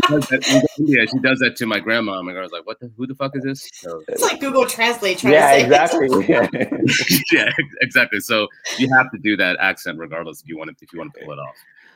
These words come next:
Speaker 2: Nice, nice.
Speaker 3: Cool. So you ever had, like, uh, I'm pretty sure a lot of, like, Indian people would have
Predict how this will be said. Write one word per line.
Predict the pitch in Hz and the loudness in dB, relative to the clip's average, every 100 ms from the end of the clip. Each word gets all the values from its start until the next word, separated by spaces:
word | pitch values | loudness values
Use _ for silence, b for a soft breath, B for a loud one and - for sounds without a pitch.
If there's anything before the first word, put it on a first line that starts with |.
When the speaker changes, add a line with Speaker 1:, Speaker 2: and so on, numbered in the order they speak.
| b b | b b
Speaker 2:
Nice, | 285 202 160 - - - 220 214 | -10 -8 -8 -10 -12 -18 -20 -14
nice. | 254 - - - | -12 -12 -12 -10
Speaker 3:
Cool. | 113 113 - | -10 -10 -4
So | 175 | 0
you | 165 165 | 2 2
ever | 156 208 202 147 | 2 4 2 4
had, | 147 143 | 2 2
like, | 135 123 - | 2 2 2
uh, | 110 98 - | 2 4 2
I'm | 123 143 | -2 2
pretty | 196 | 4
sure | 185 180 | 4 4
a | 139 | 4
lot | 117 120 | 6 4
of, | 117 | 2
like, | 113 101 | -2 -2
Indian | 107 113 117 110 | -4 -2 -4 -4
people | - 101 101 98 | -4 -4 -2 -2
would | 98 | 0
have | 101 | 0